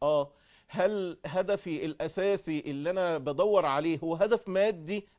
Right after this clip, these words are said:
ايوه، العالم اللي حوالينا كله كده، واللي معاه قرش بيسوى قرش. خلونا نتكلم كلام عملي وكلام واقعي، هو ده اكبر همي.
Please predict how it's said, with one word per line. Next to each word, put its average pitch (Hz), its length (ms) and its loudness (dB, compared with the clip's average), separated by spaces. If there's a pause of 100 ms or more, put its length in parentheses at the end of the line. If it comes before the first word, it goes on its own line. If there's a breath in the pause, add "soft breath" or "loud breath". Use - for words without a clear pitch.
ايوه، 233 240 2
العالم 196 400 2
اللي 160 100 -8
حوالينا 185 400 0
كله 185 320 -2
كده، 165 320 0 (180 soft breath)
واللي 190 420 -2
معاه 185 240 0
قرش 208 280 -2
بيسوى 165 440 -2
قرش. 190 200 -6
خلونا 180 400 -2
نتكلم 180 440 -2
كلام 185 360 2
عملي 160 480 0 (180 soft breath)
وكلام 202 440 4
واقعي، 156 640 0 (220 soft breath)
هو 220 240 4
ده 214 180 4
اكبر 170 480 4
همي. 156 460 0